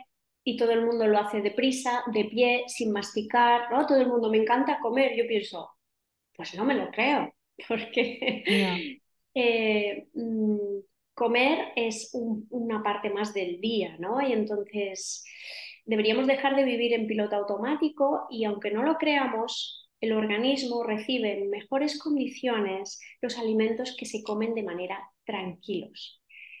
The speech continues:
Speaker 1: sin padecer estrés, sin distracciones.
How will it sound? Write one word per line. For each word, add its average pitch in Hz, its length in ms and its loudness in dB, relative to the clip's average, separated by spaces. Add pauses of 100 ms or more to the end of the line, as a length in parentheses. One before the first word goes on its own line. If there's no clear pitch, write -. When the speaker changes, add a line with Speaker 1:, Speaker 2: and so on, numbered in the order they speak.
(180)
Speaker 1:
sin 226 240 0
padecer 202 440 0
estrés, 196 760 -6
sin 247 420 -2
distracciones. - 1300 -6